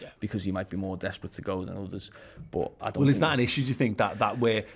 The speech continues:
Speaker 1: that does weaken Liverpool's hand a little bit in
Speaker 2: Possibly,
Speaker 1: there? Is that
Speaker 2: possibly, and, and Klopp does, you know,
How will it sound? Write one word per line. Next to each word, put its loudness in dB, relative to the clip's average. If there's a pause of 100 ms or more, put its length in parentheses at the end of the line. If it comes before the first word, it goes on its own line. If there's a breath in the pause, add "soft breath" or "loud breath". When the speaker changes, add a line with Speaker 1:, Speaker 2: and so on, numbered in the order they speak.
Speaker 1:
that 4
does 0
weaken -4
Liverpool's -4
hand -2
a -2
little -2
bit -2
in 2
Speaker 2:
Possibly, 6
Speaker 1:
there? 2
Is 4
that 4
Speaker 2:
possibly, 8
and, 8
and 4
Klopp 6
does, 4 (800 loud breath)
you 0
know, 4